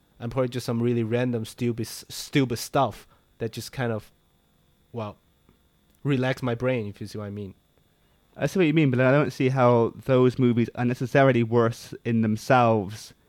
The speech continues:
Speaker 2: than other more kinda, like, sophisticated, thought-provoking movies. I think a lot more work has to be done to defend the fact that these movies are only pleasurable rather than good.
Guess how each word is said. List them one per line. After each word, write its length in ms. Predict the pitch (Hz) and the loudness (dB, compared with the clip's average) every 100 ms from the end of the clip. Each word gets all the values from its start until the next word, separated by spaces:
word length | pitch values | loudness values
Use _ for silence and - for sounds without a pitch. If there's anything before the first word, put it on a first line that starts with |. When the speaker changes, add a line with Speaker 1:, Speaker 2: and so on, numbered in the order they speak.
| _ _ _ | _ _ _
Speaker 2:
than 320 | 110 110 120 113 | 0 2 2 2
other 320 | 120 117 113 | 0 2 2
more 260 | 110 113 113 | 4 2 2
kinda, 220 | 123 113 | 0 -2
like, 180 | 107 - | -2 -4
sophisticated, 680 | - - 120 - 117 110 104 | -6 -4 -4 -4 -6 -6 -2
thought-provoking 640 | 135 123 113 113 101 101 | 0 0 -2 -2 -2 -2
movies. 520 | 104 117 110 101 85 117 | 0 0 0 -4 -6 -6
I 40 | |
think 240 | 117 - - | -6 -6 -4
a 40 | |
lot 120 | 120 - | -2 0
more 140 | 110 | -2
work 240 | 110 107 | 0 -2
has 120 | 117 117 | -4 -8
to 40 | |
be 80 | 113 | -6
done 240 | 104 107 104 | -2 0 -2
to 120 | 104 - _ _ _ - | -6 -12 _ _ _ -6
defend 380 | 120 - 131 127 | -4 2 4 4
the 60 | |
fact 260 | 120 113 117 | 2 -2 -4
that 120 | 92 | -10
these 240 | - 113 107 | -4 -4 -2
movies 420 | 107 107 107 104 | -2 0 -2 0
are 260 | 101 98 98 _ _ _ - | 0 0 -4 _ _ _ 4
only 300 | 131 120 117 | 6 6 4
pleasurable 640 | - 127 123 107 110 98 | 4 4 4 0 0 -2
rather 320 | 107 104 104 | 0 -2 -2
than 320 | 98 101 98 - _ _ - | -4 -4 -4 -8 _ _ -6
good. 360 | 120 117 101 | 2 2 2